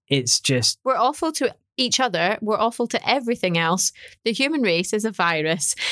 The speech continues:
Speaker 2: And with that, <laughs> mic drop. <laughs>
Speaker 1: Mic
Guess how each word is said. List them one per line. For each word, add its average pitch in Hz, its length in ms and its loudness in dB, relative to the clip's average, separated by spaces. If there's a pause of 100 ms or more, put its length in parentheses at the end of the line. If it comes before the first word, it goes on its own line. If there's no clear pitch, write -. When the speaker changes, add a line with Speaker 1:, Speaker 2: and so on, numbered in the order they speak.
(180)
Speaker 2:
And 190 180 0
with 226 240 0
that, 196 400 2
<laughs> 392 1700 0
mic 196 300 0
drop. - 360 -2 (220)
<laughs> - 240 -2
Speaker 1:
Mic 147 480 0